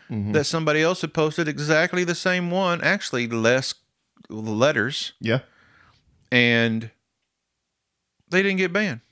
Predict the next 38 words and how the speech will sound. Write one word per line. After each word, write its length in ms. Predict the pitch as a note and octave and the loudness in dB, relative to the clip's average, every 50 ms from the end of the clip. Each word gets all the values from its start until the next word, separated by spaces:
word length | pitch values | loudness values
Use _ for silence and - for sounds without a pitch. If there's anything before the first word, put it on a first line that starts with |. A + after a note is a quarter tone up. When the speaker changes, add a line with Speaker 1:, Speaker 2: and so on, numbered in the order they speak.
| _ - | _ -4
Speaker 2:
I'll 120 | - - | 0 2
be 60 | G#2+ B2+ | 2 2
Speaker 1:
Yeah. 60 | D3 | 2
Speaker 2:
honest 180 | F#3 F#3 - - | 2 0 0 -2
with 140 | A#2+ G#2+ G#2+ | -4 -4 -4
you. 100 | A2+ A2+ - _ _ - | -6 -8 -10 _ _ 2
I 100 | B2+ C3 | 4 4
reported 500 | C3 C3 C3 - - D3 D3 C#3+ C3+ C#3+ | 4 2 0 0 0 0 0 0 0 -2
them 80 | C#3+ | -4
from 140 | - - B2+ | -6 -12 -8
two 140 | - D3 C#3+ | -4 -2 0
different 280 | C#3 C#3 - C#3 C3+ | 0 0 -2 -2 -6
accounts. 480 | C3 - D#3 D#3 C#3+ A2 - - - - - - - - - - - | -6 -4 -2 -2 -2 -4 -6 -10 -16 -18 -18 -20 -18 -18 -18 -8 -2
And 200 | - B2 A#2+ A#2+ | 0 2 4 4
I 120 | A#2 A#2 | 2 2
got 300 | A2+ C3 B2+ A#2+ - A#2+ | 4 4 4 4 4 4
back 340 | A#2+ A#2+ A#2+ A#2+ A#2 - - - - - - _ _ | 4 4 6 6 4 2 -4 -16 -20 -20 -20 _ _
that 140 | - B2 A2+ | 2 2 4
it 160 | A#2 F#2+ A#2 | 2 2 2
doesn't 380 | B2 A#2+ A#2+ A#2 A#2+ A#2+ A2+ G#2 | 2 2 2 2 0 -2 -2 0
violate 520 | A2 A#2 A#2 A#2 A#2+ A#2+ A#2 A2+ A#2 A#2 | 2 4 6 6 6 6 4 4 2 2
our 180 | - A#2+ A2+ A2+ | 2 0 0 0
Facebook 480 | - - A#2 A2+ A2 - - A#2 A2 - | 0 0 -2 -2 -2 -4 -4 -6 -4 -4
standards. 520 | - A#2+ A#2 A2+ G#2+ G#2 F#2+ G2+ - - - | -4 -4 -4 -2 -4 -4 -6 -8 -10 -10 -4
Yet 320 | - B2+ C3 B2+ - - B2 | 0 2 2 2 2 0 -2
the 120 | A#2 A2+ | -2 0
very 300 | A2 C3 C3+ C#3+ C#3+ B2+ | 2 2 2 2 2 0
same 500 | - - - - D#3 D3 D3+ D3+ D#3 G2+ | -2 -2 -2 0 0 0 0 0 -2 0
Speaker 1:
<laughs> 100 | - D#3 | 0 2
Speaker 2:
picture 360 | E3 F3+ F3 - D#3 C#3 - - | 0 2 0 0 0 0 2 4
I 180 | A#2+ D3 F3 | 4 4 4
got 400 | E3+ C#3+ B2+ B2 C3 D3+ - - _ _ - _ _ - | 4 4 4 4 4 2 2 -2 _ _ -20 _ _ -10
said 240 | - - F3 E3 D#3+ | -4 -2 0 2 2
I 100 | D#3 D#3+ | 2 2
violated 500 | D#3 E3 D#3+ E3 D#3+ D#3+ E3 E3 E3 D#3 | 2 2 2 2 2 2 2 0 0 0
their 120 | D#3 D3+ | -2 -2
Facebook 380 | - E3+ E3+ D#3 - - E3 - | -2 -2 -2 -4 -6 -10 -12 -8
standards. 520 | - - E2+ E2 D2 A#2 A#2+ - - | -6 -6 -6 -6 -8 -10 -12 -16 -20